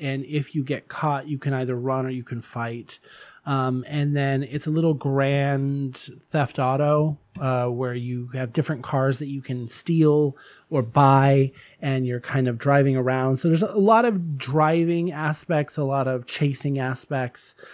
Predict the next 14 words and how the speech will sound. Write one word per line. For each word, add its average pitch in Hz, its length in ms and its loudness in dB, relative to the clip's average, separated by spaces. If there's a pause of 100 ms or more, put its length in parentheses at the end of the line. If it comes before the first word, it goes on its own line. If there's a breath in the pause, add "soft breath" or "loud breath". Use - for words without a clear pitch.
(300 loud breath)
Um, 127 600 -4
there's 165 220 4
a 143 60 8
<laughs> - 0 -
whole 190 540 2
section 156 400 -2
where 151 100 2
you're 139 120 0
kind 139 200 0
of 123 80 -2
playing 135 220 0
an 127 80 -4
Uber 127 280 0
driver. 135 460 2